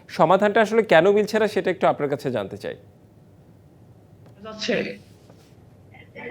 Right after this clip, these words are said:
Speaker 1: আম-,
Speaker 2: দেখা যাচ্ছে?
Speaker 1: ফোনটা একটু ঘুরিয়ে ধরুন। হ্যাঁ, আমরা শুনতে পাচ্ছি আপনাকে।
Speaker 2: এখন দেখা যাচ্ছে নাকি?
Speaker 1: জি, জি। আপনি আমার কথা
Speaker 2: আচ্ছা।
Speaker 1: শুনতে পেরেছেন নিশ্চয়ই?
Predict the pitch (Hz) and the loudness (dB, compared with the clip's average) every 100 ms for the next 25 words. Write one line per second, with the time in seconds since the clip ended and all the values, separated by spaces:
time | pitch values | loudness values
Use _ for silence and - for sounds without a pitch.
0 | 359 359 - 392 - - - 719 - - | -10 -10 -14 -20 -20 -20 -20 -20 -20 -20
1 | - - - - - - 170 180 175 170 | -20 -20 -20 -20 -20 2 4 6 4 4
2 | 202 214 214 254 233 254 180 196 220 196 | 4 6 8 8 8 4 6 8 8 8
3 | 185 147 143 127 143 104 - 160 175 196 | 6 4 0 2 4 4 2 2 6 6
4 | 196 202 196 151 - 110 104 98 95 - | 8 6 6 4 2 -2 -2 -6 -10 -12
5 | - - - - - - - - 143 185 | -20 -20 -20 -20 -20 -20 -8 -4 -2 0
6 | 196 208 202 185 175 185 202 120 - - | 2 4 4 4 4 4 4 4 -2 -14
7 | - 147 202 135 98 - - - - - | -6 6 6 6 0 -8 -20 -20 -20 0
8 | 160 208 247 247 247 240 226 220 226 214 | 4 6 8 8 8 8 8 8 8 6
9 | 220 151 143 117 | 6 2 2 -2